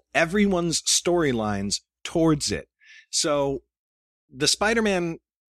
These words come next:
team, the people writing Spider-Man, were still free to create their Spider-Man storylines, but Bendis sat them down and he was like, "Here's where we're going,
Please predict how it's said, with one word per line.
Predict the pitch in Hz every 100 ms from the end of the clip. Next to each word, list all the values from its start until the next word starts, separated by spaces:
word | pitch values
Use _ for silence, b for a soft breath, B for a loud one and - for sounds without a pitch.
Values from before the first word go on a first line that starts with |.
| _ _
team, | - 185 135 117
the | 120
people | 202 180 175
writing | 127 147 147 156
Spider-Man, | - 156 147 120 104 110
were | 131
still | 131 - 220 214
free | - 202 208 185 -
to | - 147
create | - 147 151 165
their | 135
Spider-Man | 123 139 139 135 120
storylines, | - 165 147 104 101 -
but | 120 98
Bendis | 156 180
sat | 147 151 143
them | 139
down | 127 131 127
and | 120
he |
was | 120 110
like, | 113 - B B
"Here's | - 196 226 185
where | 170 175
we're | 160 139
going, | 123 127 175 247